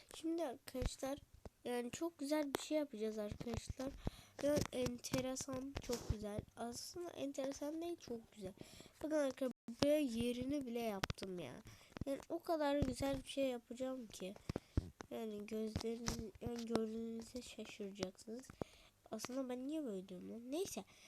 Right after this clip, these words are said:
Videoya başlayalım da, e, şimdi arkadaşlar şu yerlerini yapalım.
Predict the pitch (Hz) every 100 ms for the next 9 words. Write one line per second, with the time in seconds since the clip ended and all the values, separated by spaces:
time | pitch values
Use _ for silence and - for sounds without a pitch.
0 | - - - - - 294 285 233 240 254
1 | 233 - 262 247 233 285 339 330 392 403
2 | 311 - 214 214 208 - - 311 240 190
3 | - - - - - - - - - -
4 | 339 311 254 262 254 190 175 175 196 254
5 | 254 269 262 185